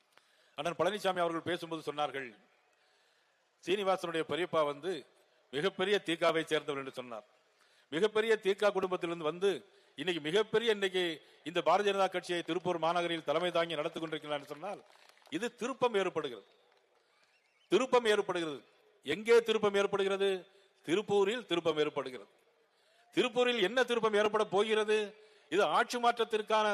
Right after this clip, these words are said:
திருப்பம் ஏற்படக்கூடிய ஊராக இருக்கின்ற காரணத்தினால், இது திருப்பூரில் இன்றைக்கு பொதுக்கூட்டமாக, மாநாடாக தம்பி சீனிவாசன் அவர்கள் சிறப்பான முறையில் ஏற்பாடு செய்திருக்கிறார் என்று நினைக்கின்ற பொழுது, உண்மையிலே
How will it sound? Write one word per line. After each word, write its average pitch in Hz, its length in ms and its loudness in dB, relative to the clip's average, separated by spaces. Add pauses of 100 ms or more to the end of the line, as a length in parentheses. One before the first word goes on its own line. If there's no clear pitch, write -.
(160)
திருப்பம் 226 380 2
ஏற்படக்கூடிய 190 480 0
ஊராக 208 260 2 (500)
இருக்கின்ற 202 460 0
காரணத்தினால், 170 500 0 (300)
இது 156 100 -2 (120)
திருப்பூரில் 214 520 4 (300)
இன்றைக்கு 185 260 -2
பொதுக்கூட்டமாக, 196 720 0
மாநாடாக 190 560 2 (360)
தம்பி 180 260 0
சீனிவாசன் 196 440 0
அவர்கள் 180 280 0 (360)
சிறப்பான 208 420 4
முறையில் 214 280 4
ஏற்பாடு 190 300 0
செய்திருக்கிறார் 175 360 -2
என்று 165 120 -6
நினைக்கின்ற 170 340 -4
பொழுது, 160 220 -2 (420)
உண்மையிலே 175 300 0